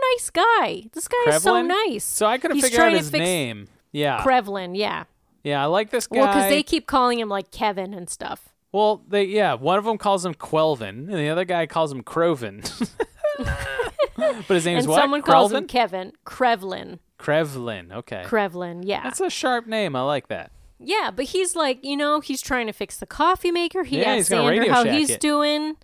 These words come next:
Speaker 2: Yeah.
Speaker 1: He, uh, he says Missus Harris's hair looks nice. Like, this is a, this is a gentleman, okay?
Speaker 2: Stand up Krelvin.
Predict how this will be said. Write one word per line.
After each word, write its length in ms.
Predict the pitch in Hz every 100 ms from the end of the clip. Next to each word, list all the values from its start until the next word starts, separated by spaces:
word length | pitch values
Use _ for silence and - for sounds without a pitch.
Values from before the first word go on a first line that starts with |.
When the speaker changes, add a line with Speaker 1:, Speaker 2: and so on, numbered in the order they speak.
| _ -
Speaker 2:
Yeah. 220 | 110 -
Speaker 1:
He, 200 | 247 240
uh, 120 | 220 220
he 180 | 254 240
says 380 | - 233 214
Missus 400 | 220 220 - 202
Harris's 640 | - 220 202 196 180 170 170 - _ _ _ -
hair 260 | - 247 277
looks 300 | 285 285 -
nice. 420 | 277 269 269 - 233
Like, 320 | 208 - -
this 200 | 330 -
is 140 | 302
a, 140 | 302 226 185 _
this 200 | 254 269
is 100 | 240
a 60 | 214
gentleman, 580 | 165 226 208 185 196 -
okay? 400 | - 226 220 247 _ _ _
Speaker 2:
Stand 340 | - - 131 156
up 140 | -
Krelvin. 400 | 170 196 196